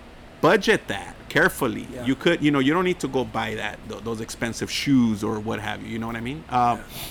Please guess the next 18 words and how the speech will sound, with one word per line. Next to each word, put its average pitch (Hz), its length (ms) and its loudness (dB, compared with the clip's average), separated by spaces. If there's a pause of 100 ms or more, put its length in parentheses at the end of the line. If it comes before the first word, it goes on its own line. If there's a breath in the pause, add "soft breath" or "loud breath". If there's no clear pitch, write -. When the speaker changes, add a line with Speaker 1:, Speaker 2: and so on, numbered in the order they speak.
(760 loud breath)
Speaker 1:
so 135 200 4
I 135 120 6
think 147 160 4
this 143 120 6
is 123 100 2
a 120 60 2
very 127 220 4
important 120 460 2 (120)
topic 120 360 4
to 110 100 0
discuss. 113 520 2
Speaker 2:
Th-, - 40 -14
there 180 180 0
is, 214 120 2
there 208 200 2
is 240 140 -4
an 226 100 -4
organization, 175 920 -6